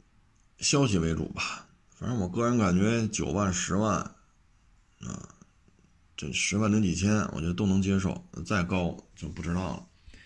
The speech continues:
还有说卖六万八，我觉得这，唉，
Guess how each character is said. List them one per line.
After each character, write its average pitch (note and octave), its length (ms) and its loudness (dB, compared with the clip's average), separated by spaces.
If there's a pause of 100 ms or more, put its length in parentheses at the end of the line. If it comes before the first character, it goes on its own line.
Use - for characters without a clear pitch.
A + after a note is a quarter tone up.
(600)
还 - 160 -4
有 F#2 100 2
说 F#2 100 2
卖 G2+ 180 4
六 G2+ 140 4
万 F2 200 2
八， G2+ 400 0
我 - 80 -14
觉 D#2+ 100 -10
得 F2 60 -2
这， F#2+ 140 -4 (1800)
唉， F#2+ 100 -4